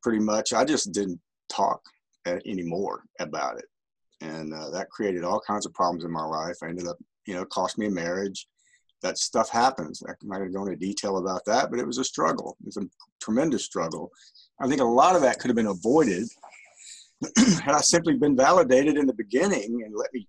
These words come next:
talk about it as if I were normal. 'Cause I am normal.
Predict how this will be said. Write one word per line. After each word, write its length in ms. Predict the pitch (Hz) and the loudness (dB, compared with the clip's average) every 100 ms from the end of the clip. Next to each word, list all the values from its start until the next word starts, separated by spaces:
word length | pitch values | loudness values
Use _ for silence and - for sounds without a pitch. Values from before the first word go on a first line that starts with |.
| - | -4
talk 280 | - 285 - | 0 0 -2
about 240 | 170 160 139 - - - | -8 -8 -8 -14 -20 -14
it 80 | 110 | -10
as 180 | 107 101 | -6 0
if 140 | 131 135 | 0 2
I 140 | 123 120 | 0 0
were 320 | 110 104 98 - 117 | -2 -2 -6 -8 -4
normal. 500 | 117 151 - - - _ _ _ _ - | 0 2 0 -2 -10 _ _ _ _ -2
'Cause 120 | 147 | 0
I 120 | 156 170 | 2 4
am 220 | 220 180 | 4 4
normal. 440 | 113 92 82 - | 2 0 -6 -12